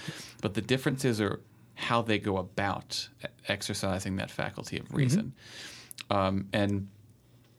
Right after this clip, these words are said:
Speaker 1: one of the other problems that seems to exist within Kant's moral philosophy, I don't know if you agree, is that it's, I think we talked about this, more useful for telling us what not to do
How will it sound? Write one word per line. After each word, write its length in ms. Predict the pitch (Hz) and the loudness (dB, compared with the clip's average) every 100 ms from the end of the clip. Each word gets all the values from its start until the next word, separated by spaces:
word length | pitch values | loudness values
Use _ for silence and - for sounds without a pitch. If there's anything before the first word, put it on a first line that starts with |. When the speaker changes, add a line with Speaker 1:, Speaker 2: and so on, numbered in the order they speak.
| - - | -18 -2
Speaker 1:
one 120 | 135 170 | 2 6
of 20 | |
the 80 | 175 | 6
other 160 | 139 | 4
problems 880 | 113 - 120 139 110 - - - - - - | 2 2 2 2 2 0 -2 -4 -6 -12 -2
that 160 | 117 - | 0 2
seems 340 | - 113 110 | 4 4 4
to 320 | - 107 101 98 - - - - - 117 | 2 0 0 -4 -12 -20 -20 -20 -4 0
exist 540 | 107 107 117 117 - | 0 4 4 4 2
within 460 | 107 - 104 101 - | 0 2 2 2 0
Kant's 320 | - 107 - | 0 0 2
moral 200 | 110 104 | 2 2
philosophy, 440 | 113 110 - 107 | 2 0 0 0
I 60 | 98 | 0
don't 220 | 101 - - - - | 0 -4 -8 -8 -2
know 100 | 101 | 0
if 140 | 98 | 0
you 80 | 98 | -4
agree, 520 | 101 - 131 107 101 101 - - - - - - - - | -4 0 2 2 0 -4 -16 -18 -18 -20 -20 -20 -20 -2
is 140 | 113 | 2
that 180 | 110 107 | 6 6
it's, 320 | 101 - - - - _ _ - - - | 4 0 -8 -12 -20 _ _ -20 -16 -10
I 40 | - | -6
think 220 | - - | -6 -4
we 40 | |
talked 240 | 123 - - | -4 -4 -6
about 140 | 90 | -6
this, 160 | - - | -4 2
more 340 | 110 120 131 | 4 6 6
useful 600 | 127 107 113 123 - 104 | 4 4 4 4 2 0
for 160 | 95 104 | 2 0
telling 340 | 117 101 104 | 0 0 2
us 200 | 98 98 | 0 0
what 200 | 98 - | -4 -2
not 360 | 101 98 101 - | -2 0 -2 0
to 100 | 220 | 0
do 320 | 220 277 294 | 2 2 2